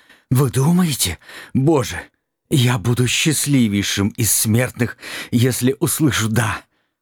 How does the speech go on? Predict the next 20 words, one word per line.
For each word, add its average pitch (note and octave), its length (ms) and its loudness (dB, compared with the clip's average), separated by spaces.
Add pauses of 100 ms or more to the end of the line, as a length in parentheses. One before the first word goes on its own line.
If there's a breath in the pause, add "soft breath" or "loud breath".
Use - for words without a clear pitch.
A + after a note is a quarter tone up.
(400)
Да, A2+ 520 -2 (380 loud breath)
да, D#3 560 0 (360 loud breath)
да, G#3 600 2
ну F#3+ 280 0
обнимите D#3+ 640 0
же B2 140 0
меня, B2+ 340 0 (200 loud breath)
дикий G3+ 380 2
варвар, C3 500 0
тиран E3 440 0 (120 loud breath)
и G#3 100 2
деспот». D3 580 -2 (280)
«Зачем?» D2+ 560 -4 (240 soft breath)
В E2+ 140 -4
голове D#2 320 0
рыжего D2 340 -2
рыцаря C3 360 -2
что-то A2+ 360 -4
предупреждающе D#2+ 1120 -2
щелкнуло. D2 640 -2